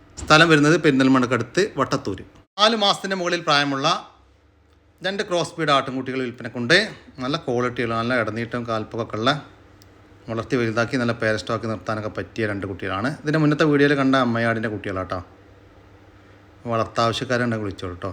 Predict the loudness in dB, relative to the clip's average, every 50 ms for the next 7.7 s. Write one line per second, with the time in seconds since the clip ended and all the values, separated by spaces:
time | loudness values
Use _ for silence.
0 | -10 -12 -10 -8 -6 -6 -6 -6 -8 -6 -6 -8 -8 -6 -8 -8 -8 -8 -10 -10
1 | -8 -8 -6 -6 -8 -10 -14 -20 -20 -20 -20 -20 -20 -20 -20 -20 -20 -20 -20 -20
2 | -20 -20 -20 -20 -20 -16 -8 -2 0 0 0 0 -2 -4 -8 -6 -6 -6 -4 -4
3 | -4 -4 -4 -6 -6 -6 -4 -4 -4 -4 -4 -4 -4 -4 -6 -4 -4 -2 0 0
4 | 0 0 0 -2 -4 -6 -8 -10 -10 -12 -12 -14 -16 -18 -20 -20 -18 -10 -4 -2
5 | 0 0 0 2 2 2 2 2 2 0 0 -2 -6 -6 -4 -6 -4 -2 -2 -2
6 | -2 -4 -4 -6 -6 -6 -2 -2 -2 -2 -2 -8 -16 -20 -20 -20 -20 -20 -20 -20
7 | -20 -20 -20 -20 -20 -20 -20 -10 -2 0 2 4 4